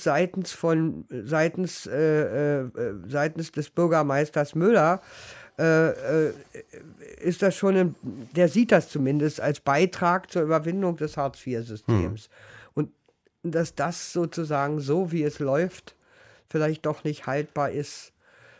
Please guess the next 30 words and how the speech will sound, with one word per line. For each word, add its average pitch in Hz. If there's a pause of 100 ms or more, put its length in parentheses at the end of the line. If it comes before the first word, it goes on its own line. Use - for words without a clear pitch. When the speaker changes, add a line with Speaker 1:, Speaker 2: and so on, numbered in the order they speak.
(140)
Speaker 1:
das, -
äh, 135 (320)
da, 135 (480)
da 131
bin 151
ich 147
seiner 120
Meinung. 113 (400)
Speaker 2:
Bedingungsloses 123
Grundeinkommen 110
heißt 104
ja 104
ohne 104
Bedingungen. 117
Da 95
bekommen 110
die 92
Menschen 98
der 151
Speaker 1:
Genau, 151
Speaker 2:
Idee 127
nach 98
Speaker 1:
ja. 135
Speaker 2:
einfach - (220)
Geld 117
und 101
haben 101
sozusagen 95
einen 80
Grundstock. -